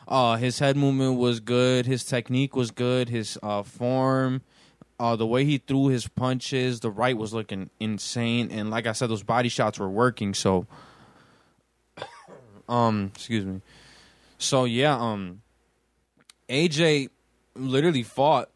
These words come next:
a better fight than he did the first time. And if you heard this podcast multiple times, you hear me say whenever we bring this up that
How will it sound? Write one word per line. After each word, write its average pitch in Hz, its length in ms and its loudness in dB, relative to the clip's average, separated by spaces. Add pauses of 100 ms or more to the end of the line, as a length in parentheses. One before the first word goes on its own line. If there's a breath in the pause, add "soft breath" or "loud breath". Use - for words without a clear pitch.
(120)
a 123 80 -2
better 131 300 2
fight 135 280 -2
than 120 120 -2
he 123 60 -2
did 123 160 -6
the 113 80 -6
first 175 320 0
time. 110 240 -2
And 113 120 -2
if 110 160 -8
you 170 280 -2 (160)
heard 147 260 2
this 110 140 -6
podcast 117 580 -2
multiple 110 420 0
times, 123 320 0
you 110 140 -4
hear 139 180 4
me 123 140 2
say 135 240 0
whenever 110 280 0
we 113 40 0
bring 107 260 -2
this 104 160 -6
up 143 220 -2
that 107 240 -4